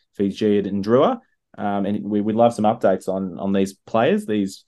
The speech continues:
fan favourites. Um, so, yeah, I guess watch this space. And we could see, like I said, some changes, um, at home now with the full squad. So, um, it's gonna be exciting. But, um,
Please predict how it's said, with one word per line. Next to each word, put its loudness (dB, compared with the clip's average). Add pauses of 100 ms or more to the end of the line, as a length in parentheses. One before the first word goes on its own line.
(340)
fan 2
favourites. 2
Um, 0
so, 2
yeah, 2
I 0
guess -2
watch -2
this -4
space. 0
And -2
we 2
could 0
see, -2
like -2
I 0
said, 0
some 0
changes, -4 (340)
um, -4
at -2
home -4
now -2
with -4
the -8
full -4
squad. -8
So, -8
um, -12 (260)
it's -20
gonna 4
be 4
exciting. 2 (340)
But, -4
um, -4